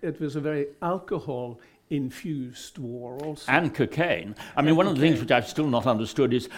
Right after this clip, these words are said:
Speaker 2: how in the middle of Siberia they were still getting all of these supplies of cocaine. I mean, you know, um,
Speaker 1: How did
Speaker 2: uh,
Speaker 1: they get it?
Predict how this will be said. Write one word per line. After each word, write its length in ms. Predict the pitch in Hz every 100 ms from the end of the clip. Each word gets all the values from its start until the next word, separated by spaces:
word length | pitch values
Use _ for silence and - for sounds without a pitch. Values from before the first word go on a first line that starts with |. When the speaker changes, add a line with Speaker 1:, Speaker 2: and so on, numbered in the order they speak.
| -
Speaker 2:
how 300 | 151 160 175
in 100 | 131
the 60 |
middle 180 | 139 123
of 100 | 117
Siberia 800 | - 110 107 110 151 110 82 110 - -
they 80 | 143
were 120 | 143
still 220 | 143 170
getting 280 | 160 143 147
all 160 | 139 143
of 60 |
these 180 | 143 143
supplies 420 | - - 143 139
of 100 | 143
cocaine. 600 | - 135 - 165 180 95
I 80 | 90
mean, 180 | 120 131
you 80 | 143
know, 220 | 113 120
um, 420 | - 107 101 127
Speaker 1:
How 100 | 120
did 180 | 226 285
Speaker 2:
uh, 20 |
Speaker 1:
they 120 | 214
get 240 | 160 113 -
it? 120 | -